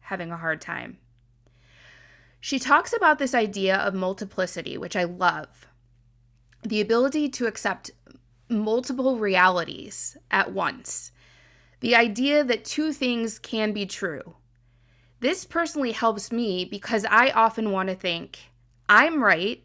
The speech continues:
and Micah is wrong because I'm the mom and he's not listening to the things he's supposed to be doing." But two things can be true.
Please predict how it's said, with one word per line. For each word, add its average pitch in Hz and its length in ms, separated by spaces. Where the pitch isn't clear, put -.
and 208 160
Micah 202 400
is 269 160
wrong 175 560
because 208 380
I'm 202 260
the 294 60
mom 185 540
and 208 160
he's 262 320
not 247 300
listening 185 500
to 208 140
the 208 120
things 190 380
he's 196 220
supposed 175 400
to 190 40
be 196 120
doing." 269 420
But 269 540
two 262 320
things 202 360
can 220 200
be 226 100
true. 339 420